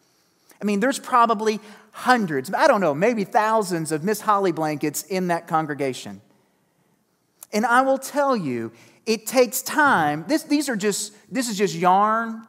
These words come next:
and knots. But to me, it represents love and care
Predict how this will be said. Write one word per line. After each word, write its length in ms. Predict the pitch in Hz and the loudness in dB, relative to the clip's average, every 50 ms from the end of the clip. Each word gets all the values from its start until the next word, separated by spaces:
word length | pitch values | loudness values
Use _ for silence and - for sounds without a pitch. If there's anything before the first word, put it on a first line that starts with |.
| _ - | _ -8
and 160 | 180 185 185 | -4 -2 2
knots. 600 | 180 160 123 104 104 - - - - - - - _ _ _ _ _ _ _ _ _ _ _ _ _ _ _ _ _ _ _ _ | 2 2 2 0 -2 -8 -14 -20 -20 -20 -20 -20 _ _ _ _ _ _ _ _ _ _ _ _ _ _ _ _ _ _ _ _
But 200 | - 180 180 185 | -6 -6 -4 -4
to 120 | - 190 | -4 -4
me, 540 | 185 180 180 202 214 220 233 233 233 226 - - | -2 -2 -2 -2 -2 -2 -4 -6 -8 -10 -10 -8
it 200 | 170 175 - 135 | -8 -8 -6 -4
represents 760 | 170 160 156 160 156 151 139 143 147 139 131 107 - - - | -4 -4 -4 -6 -8 -10 -8 -8 -8 -8 -8 -8 -12 -16 -14
love 640 | 113 123 131 135 139 151 160 160 160 160 156 151 - - _ | -10 -6 -4 -2 -2 0 -2 -2 -4 -6 -8 -12 -16 -20 _
and 220 | - 123 110 107 107 | -14 -12 -12 -12 -14
care 580 | - - 160 147 143 143 143 143 143 139 139 | -14 -12 -10 -8 -8 -8 -8 -8 -10 -12 -14